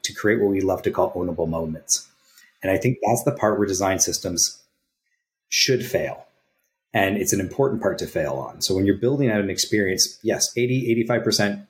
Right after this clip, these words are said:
let a design system cover it. Cover the button, cover the body of the content, cover the navigation, great. But designers should really take that extra time to find ownable moments in the experience where they can delight users.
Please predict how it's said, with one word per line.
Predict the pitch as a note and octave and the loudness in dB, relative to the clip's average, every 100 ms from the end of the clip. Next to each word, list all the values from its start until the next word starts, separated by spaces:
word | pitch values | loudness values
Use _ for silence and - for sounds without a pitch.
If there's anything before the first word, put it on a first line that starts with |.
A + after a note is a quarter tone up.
| _ | _
let | A2 A#2 A#2 A2 | -2 -2 0 0
a | |
design | G#2 F#2+ F#2+ | 0 2 0
system | F2+ F#2 E2 E2 | 0 -2 -6 -6
cover | E2+ D#2+ | -8 -8
it. | D2 | -10
Cover | - G2 | -6 -2
the | F#2+ | -2
button, | - C#3 D3 C#3 - _ _ _ _ | 0 0 0 0 -4 _ _ _ _
cover | - G#2 G2+ | -4 0 0
the | G2 | -2
body | - A2 A#2 | 0 0 2
of | A#2+ | 0
the | A#2 | -2
content, | - A2 A2 A2+ G#2 G2 - | 0 2 2 2 0 0 -8
cover | - F#2 F#2 | -8 -4 -4
the | F2 | -4
navigation, | F2+ G2+ G2+ F#2+ F2 F#2 | 0 0 2 2 0 -2
great. | E2 F2+ F2 - - - _ _ | -2 -2 -4 -8 -20 -20 _ _
But | A2 | 0
designers | G#2+ G#2+ A2+ C#3+ C3+ - - - | 2 2 2 2 2 0 -4 -4
should | - G#2+ | -4 0
really | A2+ A#2 | 2 2
take | - G#2+ | 0 -2
that | G#2 G2 | 0 0
extra | F#2+ G2+ | 0 -2
time | - G2 | 0 -2
to | F#2 | -2
find | - F#2+ G#2 | -2 0 0
ownable | G2 G#2+ G#2+ A2 | 0 2 2 2
moments | F#2 F#2+ F2+ | 2 0 -2
in | F2+ | -2
the | F2+ | -4
experience | E2+ - F#2 F#2+ F2+ - | -4 -2 -2 -2 -2 -4
where | E2+ | -2
they | F#2+ | -2
can | F#2+ G2+ | -2 -4
delight | G2+ F2+ D#2 D#2+ - | -2 -4 -4 -10 -12
users. | E2 F2+ - - - | -16 -10 -10 -6 -6